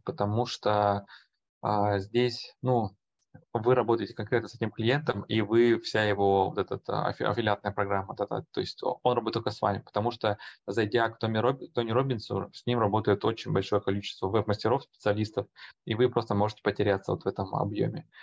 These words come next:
А, и человек придёт, посмотрит на, на товар, выйдет и в следующий раз купит у кого-то другого. Это, эти риски,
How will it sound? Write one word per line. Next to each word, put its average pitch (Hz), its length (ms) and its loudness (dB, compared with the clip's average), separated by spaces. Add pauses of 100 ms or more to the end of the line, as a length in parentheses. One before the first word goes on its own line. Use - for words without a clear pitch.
(180)
А, 98 300 2
и 110 100 -6
человек 110 220 0
придёт, 117 300 0
посмотрит 104 420 -2
на, 98 200 -4
на 101 160 -2
товар, 117 380 2
выйдет 117 440 0
и - 40 -14
в - 40 -14
следующий 104 300 -4
раз 113 160 0
купит - 240 -4
у 113 40 -6
кого-то 107 280 -4
другого. 110 580 -2
Это, 113 180 -6 (140)
эти 113 260 -4
риски, 117 400 -4